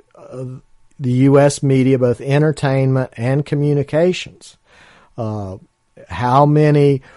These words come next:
really prominent Gentiles still own any major telecommunication companies in the United States or in the world? And if they do own them, do they really own them, or are they just the front person for,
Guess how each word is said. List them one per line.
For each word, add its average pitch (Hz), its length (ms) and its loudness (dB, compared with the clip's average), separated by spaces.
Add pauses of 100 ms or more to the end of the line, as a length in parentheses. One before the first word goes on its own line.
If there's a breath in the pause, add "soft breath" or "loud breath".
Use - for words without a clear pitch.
(200 soft breath)
really 147 520 4
prominent 143 840 2
Gentiles 123 880 -2
still 143 680 0
own 135 680 0
any 143 400 0
major 123 480 0
telecommunication 127 1080 -2
companies 113 540 -6 (400 soft breath)
in 147 200 2
the 156 60 4
United 135 280 0
States 123 260 -4
or 123 260 -2
in 117 140 -2
the 117 80 -4
world? 156 400 0 (480 soft breath)
And 120 200 -2
if 117 120 -4
they 123 160 0
do 156 300 6
own 131 220 4
them, 131 380 -4
do 131 120 0
they 123 140 2
really 147 320 4
own 131 260 0
them, 135 160 0
or 131 180 0
are 120 60 0
they 123 120 0
just 120 240 -6
the 127 60 -8
front 151 460 0
person 127 480 -2
for, 117 640 -2